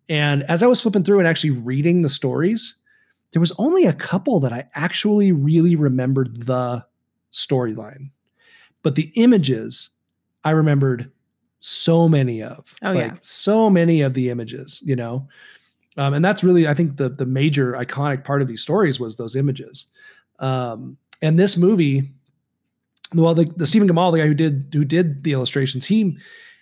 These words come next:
Speaker 1: he was a, he was a, a, a children's book illustrator that was very well regarded. Um, he was a Caldecott Award medal winner, um, for a number of,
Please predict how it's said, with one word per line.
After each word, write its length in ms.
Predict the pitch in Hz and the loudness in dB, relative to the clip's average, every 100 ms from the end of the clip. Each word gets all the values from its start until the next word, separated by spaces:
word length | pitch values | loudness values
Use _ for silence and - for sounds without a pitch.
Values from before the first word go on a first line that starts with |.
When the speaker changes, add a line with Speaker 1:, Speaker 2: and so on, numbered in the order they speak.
| _ _ | _ _
Speaker 1:
he 240 | - 208 269 | -4 2 4
was 240 | 240 151 | 4 4
a, 340 | 143 131 123 135 _ _ _ _ | 2 0 -4 -12 _ _ _ _
he 140 | 165 | 2
was 140 | 240 160 | 4 2
a, 240 | 123 123 - | 0 -6 -8
a, 160 | 123 117 127 - | -8 -8 -12 -8
a 60 | |
children's 320 | 135 180 175 139 | -2 2 2 2
book 160 | 135 | -2
illustrator 380 | 139 135 143 127 | -4 -2 -2 -4
that 120 | 120 | -6
was 100 | 120 | -6
very 220 | 143 165 143 | -2 2 2
well 240 | 127 123 | 0 -2
regarded. 640 | 113 117 120 107 104 117 147 | -6 -8 -8 -8 -12 -16 -12
Um, 140 | 117 | -4
he 60 | 131 | -2
was 80 | 131 | -2
a 60 | |
Caldecott 540 | - 139 135 139 131 - | -4 -4 -2 -2 -4 -6
Award 400 | 143 131 131 123 | -4 -2 -2 -4
medal 260 | 131 127 120 | -6 -4 -4
winner, 380 | 120 120 117 117 _ _ _ _ - | -6 -6 -8 -12 _ _ _ _ -10
um, 180 | 120 113 | -10 -6
for 160 | 127 | -6
a 40 | 123 | -4
number 280 | 131 123 | -4 -4
of, 80 | 117 | -8